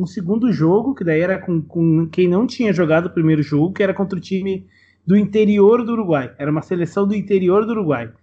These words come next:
Esse jogo terminou sendo até mais, mais fácil pra gente, a gente ganhou também, esse aí a gente ganhou com uma, uma diferença boa. E o que eu me lembro é que eu tive que jogar os dois jogos completos, e isso foi uma coisa que me doeu bastante, porque no segundo dia eu já tava destruído, cara.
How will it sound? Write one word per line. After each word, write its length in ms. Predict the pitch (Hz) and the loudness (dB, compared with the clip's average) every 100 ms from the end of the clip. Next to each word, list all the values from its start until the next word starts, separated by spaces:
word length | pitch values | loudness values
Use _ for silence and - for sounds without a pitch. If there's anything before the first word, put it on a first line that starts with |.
| _ _ _ _ | _ _ _ _
Esse 220 | 285 - 277 | -4 2 2
jogo 160 | 277 | 2
terminou 280 | 302 233 247 | 2 2 2
sendo 220 | 269 262 | 2 0
até 220 | 233 226 | 2 0
mais, 460 | 247 220 208 202 - | 0 0 -2 -2 -6
mais 240 | 165 180 175 | -2 -2 0
fácil 360 | 185 190 240 233 | 2 2 0 -4
pra 140 | 180 | -4
gente, 240 | 143 196 | -4 -4
a 40 | 208 | -6
gente 120 | 151 | -2
ganhou 220 | 147 165 | 0 0
também, 380 | 202 139 151 208 | -2 -2 -2 -4
esse 140 | - | -4
aí 220 | 143 143 185 | -2 -2 -2
a 20 | |
gente 140 | 165 | -4
ganhou 200 | 156 160 | -2 -2
com 80 | 170 | -2
uma, 360 | 160 135 131 135 139 | -2 -4 -6 -12 -8
uma 300 | 139 139 139 | -4 -2 -2
diferença 480 | 135 165 147 139 165 | -2 -2 0 0 0
boa. 520 | 127 143 226 302 - _ _ _ _ _ _ - | 2 2 0 -2 -8 _ _ _ _ _ _ -2
E 280 | 185 208 | 2 4
o 60 | 220 | 2
que 100 | 233 | 2
eu 60 | 254 | 4
me 120 | 277 | 6
lembro 340 | 226 214 254 | 6 4 2
é 40 | 247 | -2
que 80 | 240 | -4
eu 80 | |
tive 220 | 240 226 - | -4 -6 -2
que 80 | |
jogar 200 | 214 214 | 0 2
os 140 | 214 180 | 0 2
dois 240 | 196 240 | 2 4
jogos 280 | 202 214 202 | 2 0 -2
completos, 580 | 233 202 175 151 - 127 | -8 -2 -2 -2 -6 -8
e 100 | 151 | -8
isso 160 | 160 170 | -8 -10
foi 220 | 180 175 | -6 -4
uma 220 | 180 170 | -4 -6
coisa 240 | 175 165 | -4 -4
que 120 | 165 180 | -4 -2
me 140 | 170 | -2
doeu 360 | 156 170 165 170 | 0 2 4 4
bastante, 480 | 196 190 180 143 | 0 2 0 0
porque 120 | 143 147 | -2 -4
no 80 | |
segundo 360 | 143 143 160 170 | -4 -2 0 0
dia 140 | 139 | 0
eu 40 | 151 | 0
já 140 | 160 | 0
tava 200 | 147 156 | -2 -2
destruído, 560 | 147 143 190 170 151 117 | -2 -4 -2 0 0 -4
cara. 200 | - | -18